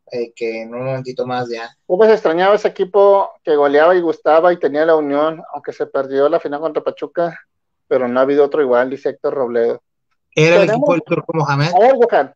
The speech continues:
Speaker 2: ¿cómo andas de humor? Tenemos comentarios reventadores, ¿los leemos o los ignoramos? Tú me dices.
Speaker 1: Dale, dale, dale, dale,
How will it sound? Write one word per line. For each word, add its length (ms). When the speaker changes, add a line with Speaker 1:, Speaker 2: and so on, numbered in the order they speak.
Speaker 2:
¿cómo 260
andas 260
de 80
humor? 380
Tenemos 400
comentarios 680
reventadores, 720
¿los 140
leemos 420
o 40
los 140
ignoramos? 600
Tú 80
me 160
dices. 280
Speaker 1:
Dale, 680
dale, 400
dale, 300
dale, 560